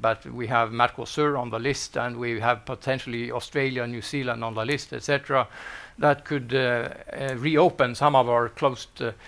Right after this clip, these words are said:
issues about, uh, about, uh, and China and, uh, and so, so, uh, issues about agriculture, uh, et cetera, which is, uh, kind of sens-, the, the, the thorny issue for, for Norway. But so that may be an issue if we want to enter into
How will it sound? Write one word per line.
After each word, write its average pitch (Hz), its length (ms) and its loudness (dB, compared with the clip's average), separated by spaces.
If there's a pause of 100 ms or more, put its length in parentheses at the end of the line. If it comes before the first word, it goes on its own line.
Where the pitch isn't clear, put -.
(180)
issues 131 400 -2
about, 117 460 2
uh, 117 240 0 (220)
about, 123 440 2
uh, 120 280 0
and 127 200 -4
China 135 360 6
and, 120 200 0
uh, 120 200 2
and 127 160 2
so, 123 200 -2
so, 139 280 4
uh, 127 140 2 (180)
issues 139 320 -2
about 123 280 2
agriculture, 131 800 0
uh, 113 180 0
et 123 120 -8
cetera, 127 360 0
which 120 280 -6
is, 117 240 -8
uh, 123 120 -2
kind 120 200 2
of 113 80 -6
sens-, 139 260 0
the, 135 200 -6 (180)
the, 131 200 -2 (240)
the 123 60 -8
thorny 131 400 4
issue 127 240 -4
for, 117 240 -6
for 120 140 -6
Norway. 117 440 -4
But 120 220 0 (320)
so 117 160 -2
that 131 180 6
may 127 160 0
be 117 300 -2 (300)
an - 120 -2
issue 120 480 -2
if - 260 -2
we 123 120 -4
want 110 240 -2
to 117 100 -4
enter 120 220 -2
into 110 420 -6